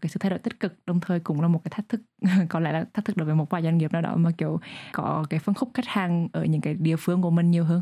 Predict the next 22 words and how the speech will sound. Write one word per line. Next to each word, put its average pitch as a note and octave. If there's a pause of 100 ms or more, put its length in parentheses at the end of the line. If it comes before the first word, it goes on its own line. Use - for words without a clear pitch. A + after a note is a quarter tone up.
(120)
Tại D#3+
vì E3
bây F3+
giờ F3+
thì F3+
mọi D#3+
người D#3+
đều, E3+ (120)
đều E3+ (240)
có D#3+
tính -
toàn F3+
cầu F3+
hơn E3+
rồi. E3+ (220)
Với F3
cả F#3
là G3
lúc C#4+
mà A#3 (680)
nghe G3
đến D#3+